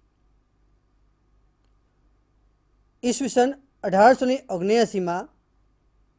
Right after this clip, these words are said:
સૌપ્રથમ વડોદરામાં કોલેજની શરૂઆત થઈ.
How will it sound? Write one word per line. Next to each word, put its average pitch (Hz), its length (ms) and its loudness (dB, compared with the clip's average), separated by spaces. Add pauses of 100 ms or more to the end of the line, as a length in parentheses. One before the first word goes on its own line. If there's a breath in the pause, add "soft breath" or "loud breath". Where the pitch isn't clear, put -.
(1300)
સૌપ્રથમ 240 600 0
વડોદરામાં 208 720 -2 (920)
કોલેજની 202 520 0
શરૂઆત 170 520 -4
થઈ. 175 300 -10